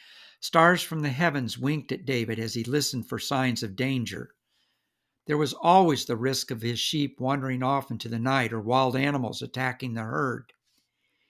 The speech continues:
He had to be alert to prideful lions who were known to prowl like thieves and slip in for a kill.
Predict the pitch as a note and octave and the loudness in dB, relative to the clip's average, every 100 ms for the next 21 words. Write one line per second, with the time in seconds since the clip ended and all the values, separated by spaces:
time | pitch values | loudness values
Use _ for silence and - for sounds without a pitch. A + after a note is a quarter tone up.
0 | _ _ _ _ - F3+ F3 D3+ E3 D#3+ | _ _ _ _ 2 4 4 2 2 2
1 | D3 F#3 F3+ - - C#3+ D#3+ D#3+ - C#3+ | 4 4 4 -4 -8 2 2 2 -2 -4
2 | C3+ D#3+ D3 A2+ A#2 - _ _ _ _ | -2 0 0 -4 -8 -14 _ _ _ _
3 | C#3+ C#3 C3 C#3 D3+ C3 - D3+ D#3+ D#3 | -4 -2 0 0 0 -2 -6 0 4 4
4 | C3+ A#2 A#2 - D#3+ D3 C3 G#2+ B2+ - | 2 -2 -6 -4 0 2 2 -2 -6 -6
5 | - D3+ D3 D3 B2 - A#2 A2 - D3 | -4 -4 -2 -4 -4 -4 -4 -4 -6 -2
6 | B2 F#2 - | -2 -4 -10